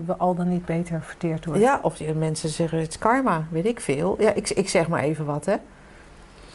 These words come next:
Speaker 2: Maar een, een, een hele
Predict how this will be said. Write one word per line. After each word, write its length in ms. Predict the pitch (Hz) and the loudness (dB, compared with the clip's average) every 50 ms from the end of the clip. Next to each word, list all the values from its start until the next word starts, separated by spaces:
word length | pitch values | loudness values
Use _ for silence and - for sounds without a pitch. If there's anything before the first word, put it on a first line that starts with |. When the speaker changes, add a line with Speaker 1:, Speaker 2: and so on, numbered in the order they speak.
| - - - - - - | -18 -18 -18 -18 -16 -2
Speaker 2:
Maar 300 | - 202 214 220 - 202 | 2 4 6 6 6 6
een, 280 | 226 226 220 214 - 214 | 4 4 2 0 2 2
een, 260 | 220 214 214 202 - - - | 2 2 2 -2 -4 -8 -4
een 320 | - 202 214 214 208 196 - - - - - 226 | -2 0 0 0 0 -4 -6 -12 -12 -6 -4 -4
hele 880 | 226 247 285 330 349 330 320 302 294 285 277 262 247 233 233 226 226 | -2 2 2 4 4 4 4 2 2 2 2 4 4 4 4 2 0